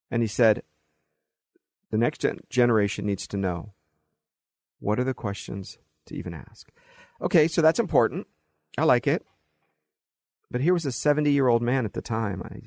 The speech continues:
he's gotta be seventy-two maybe by now. A seventy-year-old man at the time who was thinking that much further ahead in technology. How much more are our twenty-five and thirty-five-year-olds thinking?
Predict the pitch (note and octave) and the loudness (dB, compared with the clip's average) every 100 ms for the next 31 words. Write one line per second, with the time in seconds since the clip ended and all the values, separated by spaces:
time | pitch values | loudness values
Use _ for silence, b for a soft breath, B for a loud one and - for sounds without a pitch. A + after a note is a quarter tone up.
0 | - - - G#2 G#2+ - G#2+ G2 G2 A#2 | -18 -10 -6 -6 -6 -4 -4 -4 -4 -2
1 | A2+ G2 G2+ G2+ G2 F2+ G2+ - _ _ | -2 -2 -2 -4 -4 -6 -8 -14 _ _
2 | _ _ _ _ - A2+ D3 D3+ D#3 D3 | _ _ _ _ -10 0 2 4 4 6
3 | C3 A#2+ C3+ C3 A2+ - C#3 A#2 G#2 b | 4 4 0 -2 -6 -2 -2 -2 -4 b
4 | b _ B2 A#2 D3+ D3 C3 B2 C#3+ C3+ | b _ -2 0 -2 -2 0 0 0 -2
5 | - C3+ C3 A2+ A2 C3 C3+ G#2+ - A2 | 0 0 2 2 0 -2 -2 -4 -6 -8
6 | - A#2+ C#3 G#2 G2+ b b - C#3+ E3+ | -2 -2 -2 -2 -6 b b -2 0 2
7 | D#3+ C3+ C3 C#3+ B2+ G#2+ G#2 C3 C3 A#2+ | 0 0 2 4 4 4 0 0 -2 2
8 | A#2+ A#2+ G#2+ - C3+ C3 G#2+ G2 F#2+ F2 | 2 2 0 0 0 2 2 2 2 0
9 | F2 - - - G2+ | -2 -8 -10 -10 -14